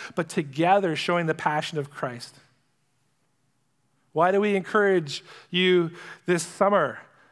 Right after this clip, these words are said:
to get together with some of your neighbors and just kinda have a barbecue, share the grill? Because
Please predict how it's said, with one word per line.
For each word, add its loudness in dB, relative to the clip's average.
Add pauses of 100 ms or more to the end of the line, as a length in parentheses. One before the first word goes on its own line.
to -6
get -2
together 2
with 0
some -4
of -2
your 0
neighbors -4 (1600)
and -10
just -14
kinda 0
have -2
a -2
barbecue, 0
share 2
the -2
grill? 0 (1400)
Because -8